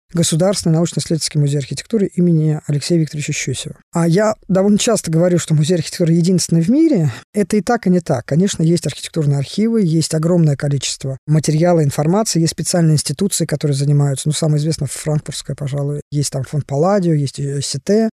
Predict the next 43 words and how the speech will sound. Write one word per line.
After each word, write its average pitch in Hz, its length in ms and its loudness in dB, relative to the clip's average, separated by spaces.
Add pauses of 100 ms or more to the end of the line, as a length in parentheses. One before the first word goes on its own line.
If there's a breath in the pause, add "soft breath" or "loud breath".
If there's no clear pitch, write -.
во 170 100 2
Франции. 156 600 0
Но 185 420 4 (140)
если 208 260 2
мы 175 100 2
говорим 175 300 2
именно 151 220 4
о - 20 2
музее, 160 640 2
о 143 80 -4
музейной 147 400 0
работе, 175 420 0 (100)
то, 147 100 -4
конечно, 170 360 2
мы 147 100 4
можем 151 300 4
говорить 127 300 -2
о 139 60 -2
том, 208 220 2
что 147 380 -2 (140)
музей 170 340 4
архитектуры 165 600 -2
в 127 80 0
Москве 185 560 2
один 170 140 2
из 160 100 2
немногих 165 720 2
музеев, 165 400 0
который 175 320 0
показывает 160 720 0
архитектуру 160 680 -4 (100)
через 170 300 0
подлинники. 135 600 -2 (420 loud breath)
То 110 100 -6
есть - 120 -8
мы 160 160 2
все-таки - 320 -4
стараемся 175 640 0
показывать 160 560 -2
людям 160 320 2
подлинную 143 400 0
архитектурную 143 500 -2
графику. 190 420 -2